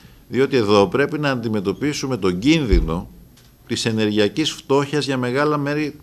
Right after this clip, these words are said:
για μεγάλη μερίδα του πληθυσμού. Δηλαδή,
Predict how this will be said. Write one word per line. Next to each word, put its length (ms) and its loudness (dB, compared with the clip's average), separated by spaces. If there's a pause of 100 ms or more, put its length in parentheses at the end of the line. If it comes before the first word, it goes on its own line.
(120)
για 120 -4
μεγάλη 340 -2
μερίδα 320 -4
του 100 -12
πληθυσμού. 640 -6 (1200)
Δηλαδή, 720 2